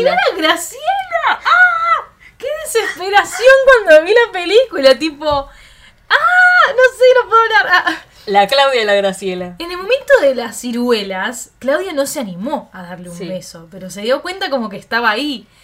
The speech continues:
Speaker 1: Pero
Speaker 2: Diciendo,
Speaker 1: en el
Speaker 2: "Bueno, vamos bien,
Speaker 1: momento,
Speaker 2: vamos
Speaker 1: claro,
Speaker 2: bien,
Speaker 1: claro,
Speaker 2: ya
Speaker 1: va,
Speaker 2: va a pasar".
Speaker 1: va por ahí, va por
Speaker 2: Va
Speaker 1: ahí.
Speaker 2: por ahí, ya va a pasar.
Speaker 1: Pero ahora es al revés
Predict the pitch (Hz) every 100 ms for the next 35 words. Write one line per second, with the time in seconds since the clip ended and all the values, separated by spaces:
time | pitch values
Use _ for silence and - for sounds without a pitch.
0 | _ 190 247 262 262 269 226 240 277 262
1 | 254 233 247 247 - - 311 381 415 254
2 | 247 226 262 247 247 240 262 196 262 262
3 | 233 226 226 233 196 196 180 160 151 185
4 | - 190 180 165 _ _ 311 339 440 480
5 | - 269 247 226 233 302 330 226 247 -
6 | -